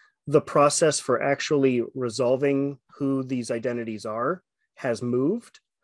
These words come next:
um, a lot more quickly than I thought it would. And so that's encouraging in the future. Now, granted,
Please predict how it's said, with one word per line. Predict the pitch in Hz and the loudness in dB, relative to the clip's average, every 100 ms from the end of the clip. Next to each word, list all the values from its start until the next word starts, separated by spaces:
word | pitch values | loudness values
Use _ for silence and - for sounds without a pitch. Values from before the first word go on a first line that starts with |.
| _ _ - | _ _ -2
um, | 139 123 | 0 2
a | 131 | 0
lot | 139 151 160 | 2 0 0
more | 147 | -4
quickly | 143 151 143 | -2 -6 -4
than | 127 117 | -2 -4
I | 110 | -6
thought | - 123 | -6 -4
it | 165 | -2
would. | 185 196 202 | -2 -2 -4
And | 160 | -10
so | 139 147 | -6 -2
that's | 147 151 - | 0 0 -2
encouraging | 165 143 139 139 131 131 120 | -4 -2 -2 -2 0 -4 -2
in | |
the | 117 | -4
future. | - 123 123 | -8 -12 -6
Now, | 117 | -6
granted, | 110 143 131 104 | 0 2 2 -2